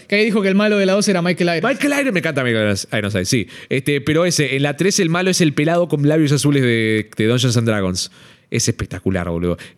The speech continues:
Speaker 2: El Highlander te va a gustar. Te, la dos te va a sacar de risa.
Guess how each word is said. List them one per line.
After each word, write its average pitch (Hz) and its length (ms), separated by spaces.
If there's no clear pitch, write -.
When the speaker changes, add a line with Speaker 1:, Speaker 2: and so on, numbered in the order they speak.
Speaker 2:
El 117 240
Highlander 143 400
te 120 80
va 120 60
a 120 40
gustar. 117 320
Te, 107 140
la 120 180
dos 160 220
te 135 80
va 123 60
a 120 60
sacar 113 260
de 107 80
risa. 92 320